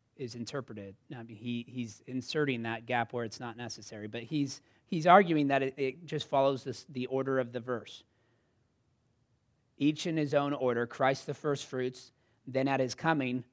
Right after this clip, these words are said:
those who belong to Christ. And he says, since there's the, a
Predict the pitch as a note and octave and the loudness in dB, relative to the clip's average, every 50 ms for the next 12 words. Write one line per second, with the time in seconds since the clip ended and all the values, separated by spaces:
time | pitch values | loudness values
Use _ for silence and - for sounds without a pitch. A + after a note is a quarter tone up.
0 | _ _ _ - B2 B2+ C3 C3 C3+ C3+ C3 - - _ - D3 C3 B2 B2+ C3 | _ _ _ -8 -2 0 2 2 2 2 0 -4 -12 _ -10 -8 -6 -2 0 2
1 | C#3 C#3+ C3+ B2+ A#2+ A2 - - A2+ G#2+ G#2 - - - - _ _ _ _ _ | 2 2 2 0 -2 -6 -6 -6 -6 -6 -6 -10 -16 -20 -20 _ _ _ _ _
2 | _ - B2 A#2+ A#2+ A2+ - C3 B2 A2+ - - C#3 C3+ B2 - C#3+ C3+ C3 A2+ | _ -10 -6 -6 -6 -4 -2 -2 -2 -2 -4 -4 -6 -6 -4 -2 0 0 0 0
3 | - C3+ B2 A#2+ A#2+ A#2+ - C3+ B2 | -2 -4 -2 -2 -2 -4 -4 -6 -6